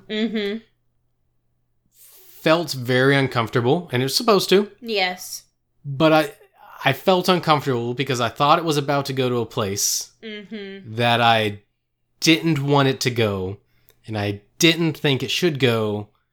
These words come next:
Speaker 2: especially given all the controversy with James Gunn <laughs> in the last year.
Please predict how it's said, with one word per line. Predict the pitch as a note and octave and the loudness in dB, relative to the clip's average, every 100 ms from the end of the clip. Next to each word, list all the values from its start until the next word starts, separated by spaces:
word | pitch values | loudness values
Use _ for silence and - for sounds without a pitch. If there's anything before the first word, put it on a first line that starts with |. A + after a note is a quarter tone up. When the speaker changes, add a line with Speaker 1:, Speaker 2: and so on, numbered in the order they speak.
| _ _ _ _ _ _ _ _ _ _ | _ _ _ _ _ _ _ _ _ _
Speaker 2:
especially | D#3+ - - - - C#4 C#4+ - D4 C#4 B3+ | -4 -2 -2 -4 0 2 2 0 0 0 -2
given | F3 F3+ D#3+ C#3+ B2+ C#3+ A3 - _ _ _ _ _ _ _ _ _ _ _ _ _ _ - - | 2 4 4 2 0 -2 -4 -10 _ _ _ _ _ _ _ _ _ _ _ _ _ _ -20 -2
all | E3+ E3 | -2 0
the | D#3 | -2
controversy | - C#4 - G3+ D#3+ C#3+ D#3+ | 4 4 4 2 4 4 4
with | D3 C3 | 2 4
James | B2+ B2+ A#2+ | 4 4 2
Gunn | - G#2+ G2+ E3 D3 - - | 0 -2 2 0 0 -6 -16
<laughs> | _ _ _ | _ _ _
in | C#3 C#3+ D3 | 0 2 4
the | D3 | 4
last | C#3 A#2+ A#2 - - - - _ - | 6 4 4 0 -2 -6 -12 _ -8
year. | B2+ A#2+ F2+ D#2 | 0 2 2 -4